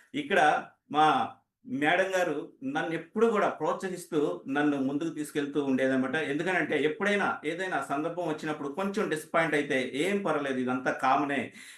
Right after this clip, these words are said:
హండ్రెడ్ పర్సెంట్ ఇందులో మనం సక్సెస్ అవుతాము" అనేసి నన్ను ఎప్పుడు కూడా ప్రోత్సహిస్తూ, నన్ను అడ్వాన్స్‌గా ఆలోచించే విధంగా నన్ను ఎప్పుడు ప్రేరేపిస్తూ ఉండేదన్నమాట.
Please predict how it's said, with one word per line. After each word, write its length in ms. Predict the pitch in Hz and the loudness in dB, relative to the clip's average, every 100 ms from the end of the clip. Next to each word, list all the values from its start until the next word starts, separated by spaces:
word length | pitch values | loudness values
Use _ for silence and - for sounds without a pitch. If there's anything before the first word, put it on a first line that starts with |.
| - | -14
హండ్రెడ్ 400 | 110 131 165 180 | -6 0 0 0
పర్సెంట్ 300 | 165 165 160 | -2 -4 -4
ఇందులో 260 | 139 151 151 | -2 0 0
మనం 320 | 143 208 226 | 2 4 2
సక్సెస్ 420 | - 139 - 165 | 0 -6 -6 -2
అవుతాము" 420 | 151 147 143 143 139 | 0 2 0 2 0
అనేసి 280 | 135 135 | 0 -2
నన్ను 240 | 135 127 131 | -2 0 0
ఎప్పుడు 240 | - 170 | -2 -2
కూడా 180 | 160 147 | 0 0
ప్రోత్సహిస్తూ, 800 | - 143 143 143 143 131 127 - - - - | -2 -6 -4 -6 -6 -4 -4 -6 -12 -14 -2
నన్ను 480 | 123 147 147 139 156 - | 2 4 2 0 -8 -4
అడ్వాన్స్‌గా 600 | 127 123 143 190 196 175 | -4 0 2 2 2 2
ఆలోచించే 500 | 147 156 156 147 151 | 4 4 0 -2 0
విధంగా 360 | 135 131 151 147 | 0 0 0 0
నన్ను 240 | 131 131 | 0 0
ఎప్పుడు 260 | 131 131 147 | -4 -6 -6
ప్రేరేపిస్తూ 600 | 135 135 139 127 127 147 | 0 0 0 -2 -6 -4
ఉండేదన్నమాట. 540 | 127 123 127 123 123 | 0 2 2 0 0